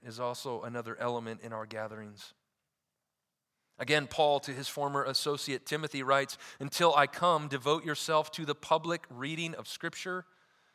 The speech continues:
to exhortation, and to teaching."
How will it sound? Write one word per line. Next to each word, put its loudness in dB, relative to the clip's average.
to -6
exhortation, -6
and -20
to -14
teaching." -10